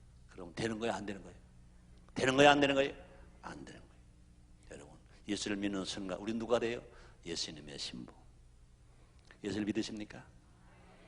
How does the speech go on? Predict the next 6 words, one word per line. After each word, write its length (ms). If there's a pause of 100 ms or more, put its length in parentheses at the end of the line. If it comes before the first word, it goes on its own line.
(200)
예수 160
믿으십니까? 640 (1400)
그럼 160
따라하세요. 380
"나는 340 (880)
예수님의 580